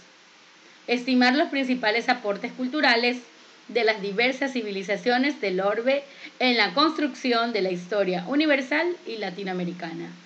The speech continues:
mediante la identificación de sus contribuciones más importantes, para valorar la diversidad pasada y presente.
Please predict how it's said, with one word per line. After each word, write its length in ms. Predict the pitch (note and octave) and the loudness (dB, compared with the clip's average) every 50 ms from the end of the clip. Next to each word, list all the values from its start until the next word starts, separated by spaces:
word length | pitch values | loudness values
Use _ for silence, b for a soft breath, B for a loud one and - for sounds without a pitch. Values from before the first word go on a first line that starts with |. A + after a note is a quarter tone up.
| B B B B B B B | B B B B B B B
mediante 480 | A#3+ C4 C4 B3+ B3 A#3+ A#3+ A#3 A3+ | 2 2 4 6 4 4 2 2 2
la 160 | G#3 G3+ G3+ A3+ | 2 4 4 4
identificación 960 | B3+ C#4+ D4+ D4 D#4+ D#4 - D#4+ - D#4+ E4 - C#4+ C#4+ C#4 C#4+ C#4+ C#4+ B3 | 4 4 4 4 2 0 -2 0 2 2 2 2 2 2 2 2 2 0 0
de 120 | G#3+ G#3 | -2 -4
sus 240 | G3+ - G3 F3+ - | -4 -6 -8 -10 -8
contribuciones 880 | - - A#3+ C4 B3+ C#4 D4 D#4 D#4+ - C#4+ C4 B3+ B3 C4 B3+ - F#3 | -4 -2 -2 -2 0 0 -2 -2 0 0 2 4 4 4 2 0 -2 -6
más 400 | F#3+ G3+ A3+ B3+ D4+ D#4+ - - | -2 2 4 4 4 4 2 0
importantes, 720 | B3+ A#3+ - G3+ F#3+ F3+ F3+ G3 F3+ F3 E3+ - G3 F3+ - - - - B B B B B B B B B | -2 0 0 -2 -4 -2 -2 -4 -4 -4 -6 -10 -12 -16 -16 -18 -20 -20 B B B B B B B B B
para 220 | - G3 F#3+ F#3 | -2 0 0 2
valorar 560 | F3+ G3+ G#3+ A3+ B3 A#3+ A3+ A3+ A3 A3 A3+ | 4 4 4 4 2 2 4 4 4 2 2
la 180 | A3 G3 F#3 F#3 | 0 -2 -2 0
diversidad 600 | F3+ G#3 A3 B3 B3 B3 - C4+ A#3+ A#3 A3+ A#3 A#3 - - - - - | 0 0 0 0 -2 -2 -2 -2 0 0 0 -2 -4 -8 -18 -16 -8 -6
pasada 600 | G#3 G3+ F3+ - - C4+ D4 D4 D#4+ D#4+ E4+ E4 - | -4 -4 -2 2 2 2 4 4 2 0 -2 -6 -8
y 120 | - A#3 G#3 | -10 -10 -8
presente. 540 | F3 F#3+ F#3 F3 F#3 F3 D#3+ D#3 - - | -6 -6 -6 -4 -4 -4 -4 -6 -8 -12